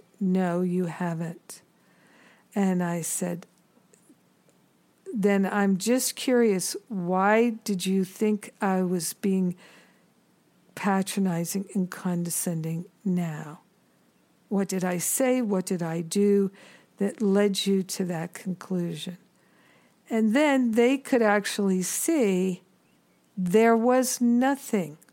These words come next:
I said or did. It was purely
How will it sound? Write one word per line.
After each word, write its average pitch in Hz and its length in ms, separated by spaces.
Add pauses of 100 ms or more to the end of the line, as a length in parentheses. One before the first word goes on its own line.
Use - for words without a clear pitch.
(640)
I 190 200
said 185 440
or 185 140
did. 160 460 (640)
It 214 80
was 196 360
purely 220 960